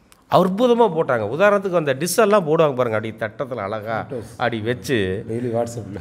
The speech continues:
Speaker 1: WhatsApp-ல போடுவாங்க. அவங்கவங்களுக்கு பிடிச்ச food, அஞ்சு வகையான ஃபுட்டு கொடுத்துட்டாரு இல்லையா? பார்த்துட்டா நான் வேற ஃபுட்டு சாப்பிட்டுருப்பேன். அடடா, அழகா இருக்கே.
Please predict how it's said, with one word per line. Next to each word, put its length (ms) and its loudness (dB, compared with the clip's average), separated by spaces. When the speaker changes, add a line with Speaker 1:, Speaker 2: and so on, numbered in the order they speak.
Speaker 1:
WhatsApp-ல 520 4
போடுவாங்க. 440 0
அவங்கவங்களுக்கு 500 2
பிடிச்ச 180 -2
food, 80 -4
அஞ்சு 260 -2
வகையான 340 2
ஃபுட்டு 240 -4
கொடுத்துட்டாரு 360 0
இல்லையா? 400 0
பார்த்துட்டா 540 4
நான் 260 8
வேற 220 6
ஃபுட்டு 260 -6
சாப்பிட்டுருப்பேன். 360 -2
அடடா, 440 0
அழகா 360 4
இருக்கே. 340 0